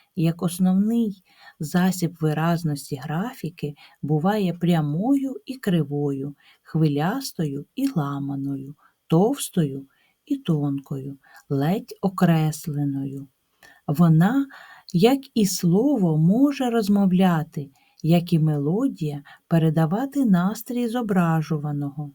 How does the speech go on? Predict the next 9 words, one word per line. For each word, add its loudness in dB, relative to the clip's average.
За 4
допомогою 2
ліній 0
різного 4
характеру -2
можна 2
створювати -2
художні 0
образи, -2